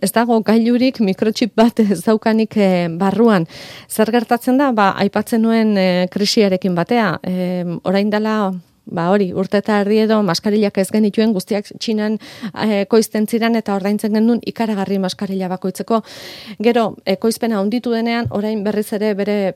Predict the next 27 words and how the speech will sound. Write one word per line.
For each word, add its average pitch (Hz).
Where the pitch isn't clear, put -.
prezioa 214
bere 208
lekura 175
etorri 180
da. 208
Eta, -
mm, 185
honekin 214
gauza 196
bera 175
gerta 175
daiteke, 185
baino 185
gaur 208
egun 233
pentsatzen 208
ari 226
gereanean, 226
lau 202
punto 233
zero 226
industria, 202
digitalizazio 220
eta 214
bar, 226
digitalizazio, 240
sensorika 240